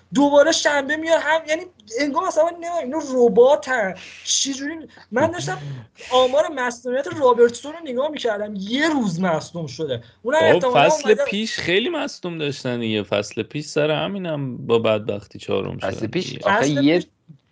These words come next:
Speaker 3: یه دف-، کل
Speaker 1: تییاگو
Speaker 3: دفاع مصدوم شد.
Speaker 1: آره، اون به خاطر اینکه دست خودش هم نبود. اون فندویکو که زد ناکار کرد، بعد تییاگو مشکل لگن داشت. ولی اون هسته اصلیش،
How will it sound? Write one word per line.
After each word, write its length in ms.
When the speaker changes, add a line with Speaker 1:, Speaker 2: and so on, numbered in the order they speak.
Speaker 3:
یه 160
دف-، 380
کل 280
Speaker 1:
تییاگو 300
Speaker 3:
دفاع 400
مصدوم 320
شد. 260
Speaker 1:
آره، 380
اون 140
به 100
خاطر 260
اینکه 220
دست 320
خودش 300
هم 140
نبود. 300
اون 80
فندویکو 680
که 120
زد 340
ناکار 440
کرد، 380
بعد 160
تییاگو 400
مشکل 320
لگن 440
داشت. 260
ولی 120
اون 200
هسته 600
اصلیش، 800